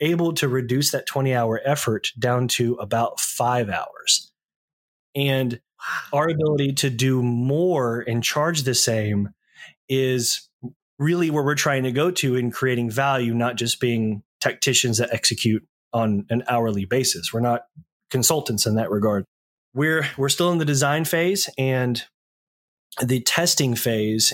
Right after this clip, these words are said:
Speaker 1: And as a part of this, it actually turned out that it might be a software that we could actually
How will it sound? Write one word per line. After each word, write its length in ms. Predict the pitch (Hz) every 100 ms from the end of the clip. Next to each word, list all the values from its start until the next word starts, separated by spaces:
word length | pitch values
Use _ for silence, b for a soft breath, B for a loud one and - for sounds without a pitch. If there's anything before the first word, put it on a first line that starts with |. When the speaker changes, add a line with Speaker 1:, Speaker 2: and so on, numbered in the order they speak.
| -
Speaker 1:
And 400 | 143 135 127 117 _ _
as 180 | 135 135
a 60 | 131
part 360 | - - 180
of 160 | 170 117
this, 280 | 113 120 -
it 180 | 135 135 -
actually 540 | 135 151 - 143 127
turned 280 | 120 143 131
out 140 | 127 127
that 80 |
it 80 | 123
might 260 | 123 135 131
be 100 | 120
a 60 |
software 500 | 110 - 139 143 120
that 160 | 107 113
we 80 | 113
could 140 | 127
actually 640 | 117 120 - 120 113 107